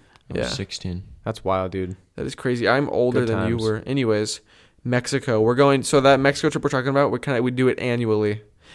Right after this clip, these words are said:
Speaker 2: We're going again in a week.
Speaker 1: Yep.
Speaker 3: And it's the first time in three years.
Speaker 1: This
Speaker 2: Yeah.
Speaker 1: time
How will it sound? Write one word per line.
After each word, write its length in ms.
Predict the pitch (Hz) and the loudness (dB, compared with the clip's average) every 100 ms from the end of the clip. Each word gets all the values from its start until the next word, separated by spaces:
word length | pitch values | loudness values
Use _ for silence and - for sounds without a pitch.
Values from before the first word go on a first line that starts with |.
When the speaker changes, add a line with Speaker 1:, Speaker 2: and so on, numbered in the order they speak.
| - - | -20 -2
Speaker 2:
We're 180 | 123 127 | 0 0
going 400 | 127 135 135 139 | 4 4 6 4
again 540 | 123 120 123 123 - - | 4 4 4 0 -4 -2
in 280 | 123 120 113 | 0 0 2
a 60 | |
week. 440 | 110 139 185 - - - | 2 0 -2 -14 -20 -8
Speaker 1:
Yep. 300 | 98 98 - 117 | -4 -4 -6 -6
Speaker 3:
And 60 | |
it's 100 | 113 | -4
the 60 | 113 | 2
first 220 | 123 110 | 2 4
time 120 | 135 | 2
in 200 | 110 101 113 - | 0 -6 -12 -10
three 260 | 110 107 | -6 -4
years. 420 | 101 98 90 - - _ _ - | -4 -4 -6 -10 -20 _ _ -4
Speaker 1:
This 220 | 104 131 | 4 6
Speaker 2:
Yeah. 100 | 113 | 6
Speaker 1:
time 500 | 127 127 117 95 90 | 4 2 2 0 -2